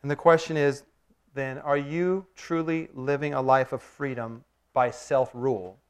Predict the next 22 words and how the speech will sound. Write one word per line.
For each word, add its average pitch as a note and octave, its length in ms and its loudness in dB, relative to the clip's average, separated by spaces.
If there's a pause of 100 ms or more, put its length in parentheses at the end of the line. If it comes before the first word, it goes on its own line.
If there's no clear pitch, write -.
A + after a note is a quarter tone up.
(420)
By C#3 120 4
you C#3+ 420 -2
being G3+ 180 0
the G3+ 80 -2
master F#3+ 340 -2
of G3 100 -2
your G3 120 0
life, G3 260 4
by D3 120 4
you D3+ 340 -2
being G3 280 0
the F#3+ 80 4
governor F#3 360 6
of F3+ 100 0
your F3+ 120 4
life, F3+ 240 8 (340)
are D3+ 80 2
you E3+ 160 4
experiencing E3+ 560 -2
true D#3+ 240 -2
freedom? C3+ 500 -4 (420)
Or G#3+ 520 12